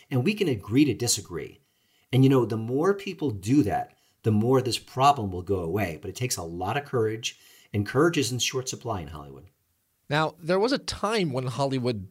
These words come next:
Speaker 2: was pro-America. There's this fascinating exhibit at the National Archives here in Washington, D C, that shows an ad where Jimmy Stewart of, you know, uh, It's a Wonderful Life fame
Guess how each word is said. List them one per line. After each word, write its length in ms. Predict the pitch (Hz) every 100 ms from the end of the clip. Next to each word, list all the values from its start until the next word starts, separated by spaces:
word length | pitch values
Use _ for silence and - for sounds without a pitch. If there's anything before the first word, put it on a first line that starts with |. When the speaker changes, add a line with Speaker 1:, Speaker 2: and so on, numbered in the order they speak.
| _
Speaker 2:
was 560 | 147 123 165 214 123 -
pro-America. 800 | - 151 110 101 92 87 90 87
There's 180 | 113
this 140 | 120 -
fascinating 600 | 165 175 175 151 131 120
exhibit 440 | 110 113 123 113
at 160 | - 104
the 80 | 110
National 420 | 113 120 120 110
Archives 460 | 107 110 104 101
here 120 | - 104
in 120 | 101
Washington, 500 | 101 107 107 104 98
D 140 | 95
C, 400 | 92 143 135 113 - - -
that 140 | -
shows 340 | - 180 185 156
an 100 | 135
ad 360 | 143 147 135 98
where 180 | 98 101
Jimmy 260 | 127 117
Stewart 640 | 104 - 220 233 117 101 - -
of, 400 | 101 95 90 -
you 100 | 95
know, 300 | 85 65 76
uh, 180 | 82 85
It's 100 | 104
a 20 | 107
Wonderful 280 | 98 110
Life 180 | 139 208
fame 380 | - 123 104 104